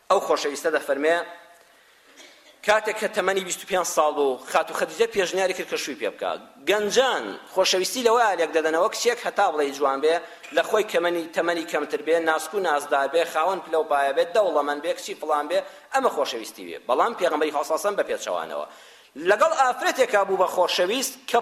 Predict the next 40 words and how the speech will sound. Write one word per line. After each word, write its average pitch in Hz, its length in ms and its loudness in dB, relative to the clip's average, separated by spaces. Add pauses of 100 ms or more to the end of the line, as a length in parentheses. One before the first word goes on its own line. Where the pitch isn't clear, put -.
پانزە 262 480 4 (100)
ساڵ 277 240 4
لە 240 100 2
خۆی 226 200 2
گەورەتر 139 460 2
بوو. 82 140 -6 (680)
تو - 80 -6
خوا 180 220 2
کەم 180 280 -2 (100)
گەنج 113 160 -2 (100)
ئامادەیە 107 460 -2 (100)
زەواج 143 360 4
لەگەڵ 160 260 2
ئافرەتێکا 147 500 0
بکا 196 140 2 (120)
پانزە 156 400 2 (120)
ساڵ 226 180 4 (100)
لە 165 100 2
خۆی 135 160 2
گەورەتر 98 400 -4
بێ. - 100 -10 (920)
زەواج 202 360 2 (260)
لەگەڵ 151 280 2
خات 123 200 -2
و 123 40 -10
خەدیجە 120 420 -2 (160)
پانزە 123 320 0
ساڵ 131 140 2
لە 120 80 0
خۆی 131 140 -6
گەورەترە. 104 360 -2
کچە، 233 240 4 (480)
نەوەڵا 220 340 4 (100)
کچ 254 220 -6
نییە، 208 140 2 (160)
دوو 330 160 4
جاری 247 320 2
تریش 233 240 -4
پێشتر 208 340 0
شووی 165 160 -6